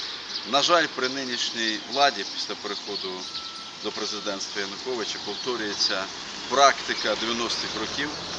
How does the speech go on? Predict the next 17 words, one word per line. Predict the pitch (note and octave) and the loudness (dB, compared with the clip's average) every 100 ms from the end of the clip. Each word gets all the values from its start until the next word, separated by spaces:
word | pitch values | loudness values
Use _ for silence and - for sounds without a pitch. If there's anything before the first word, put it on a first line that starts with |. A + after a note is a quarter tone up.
| - - - - - | -6 -6 -6 -8 -6
коли | G2+ G#2 A2 A2 G#2+ - - - - - | -4 -2 2 2 2 -4 -8 -8 -8 -2
більше | C#3 B2 A#2+ | 2 2 2
половини | B2 A#2 A2+ A2 G#2 | 0 0 0 0 -2
цукрових | A#2 - A2+ G#2 G2+ | -4 -2 0 0 0
заводів | A#2 A2+ B2 G#2+ G#2+ G2 - - - - | -2 0 -2 0 -2 -2 -6 -10 -10 0
знищувалась | A2 C3+ C3 - A2+ G#2 G2+ - G2 | 2 2 2 0 -2 -2 -2 -2 -2
і | G2 | -2
вирізалась. | F#2+ G#2 G2+ G2 E2+ D2 - - - - - - - - | -2 -2 -2 -2 -2 0 -2 -2 -8 -10 -10 -12 -12 -4
Сьогодні | - A#2 A#2 C#3+ A#2+ A#2+ A#2 - | -2 -2 -2 -4 -2 -2 -2 -2
знову | F#2+ A#2 B2+ F#2+ F2+ E2+ - - - - - - | -6 -2 -2 -2 -4 -8 -8 -10 -10 -12 -12 -8
ця | - G#2 | -4 -4
практика | - G2+ G2 G2+ - G2 F#2+ - - - - - - | -2 -2 -2 -4 -2 -2 -4 -6 -14 -14 -10 -10 -6
входить | A2+ G2+ G2 G2+ | -6 -6 -8 -10
в | G2+ | -8
дію, | C#3+ A#2 E2+ E2+ - - - - - - - | -6 -4 -4 -6 -8 -12 -10 -10 -8 -10 -8
і | F#2+ F#2 | -6 -2
сьогодні | - G#2+ G#2+ B2 A2+ A2+ A2 | 0 -2 -4 -4 -4 -2 -2